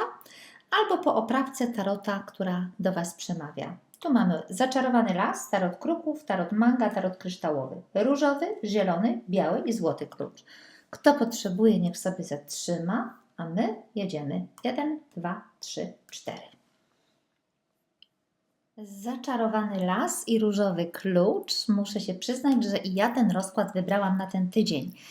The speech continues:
Zatem patrzymy, co kosmos dobrego ma nam do powiedzenia. Aura tygodnia.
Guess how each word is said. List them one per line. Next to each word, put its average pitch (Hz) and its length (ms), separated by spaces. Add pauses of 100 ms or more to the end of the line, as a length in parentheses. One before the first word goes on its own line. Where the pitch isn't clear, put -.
(260)
Zatem 196 320
patrzymy, 302 680 (160)
co - 260 (160)
kosmos 233 460
dobrego 202 500
ma 185 120
nam 185 180
do 180 100
powiedzenia. 170 800
Aura 269 400
tygodnia. 165 640